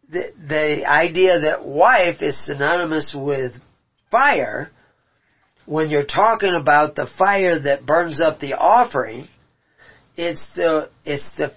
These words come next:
female representation of the nation, which is the church, is supposed to be taking care of the needy, redistributing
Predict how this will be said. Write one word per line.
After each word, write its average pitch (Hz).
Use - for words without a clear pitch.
female 175
representation 147
of 139
the 131
nation, 147
which 151
is 147
the 151
church, 156
is 151
supposed 170
to 165
be 156
taking 156
care 139
of 123
the 208
needy, 233
redistributing 156